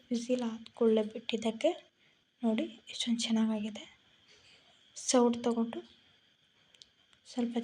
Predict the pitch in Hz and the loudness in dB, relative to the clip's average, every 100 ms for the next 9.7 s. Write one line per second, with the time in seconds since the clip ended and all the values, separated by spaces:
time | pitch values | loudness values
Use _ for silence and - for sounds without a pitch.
0 | - 226 220 214 320 - _ _ _ _ | 0 2 2 0 -4 -10 _ _ _ _
1 | _ 233 226 226 220 214 220 311 _ _ | _ 0 2 2 2 0 -2 -12 _ _
2 | _ _ _ _ _ _ _ - 262 - | _ _ _ _ _ _ _ 0 0 0
3 | - 214 202 - 202 - - 294 _ _ | 0 2 2 -2 -10 -12 -20 -20 _ _
4 | _ _ _ _ _ - 240 233 233 220 | _ _ _ _ _ -2 2 2 0 0
5 | 220 220 220 226 226 214 214 269 - - | 0 0 0 0 2 0 0 -4 -8 -18
6 | _ _ _ _ _ _ _ _ - 320 | _ _ _ _ _ _ _ _ -4 0
7 | 233 - 240 247 269 - _ _ _ _ | 2 2 2 2 -2 -8 _ _ _ _
8 | _ _ _ _ _ - _ _ _ _ | _ _ _ _ _ -20 _ _ _ _
9 | _ - 240 233 233 233 226 | _ 0 4 4 4 4 4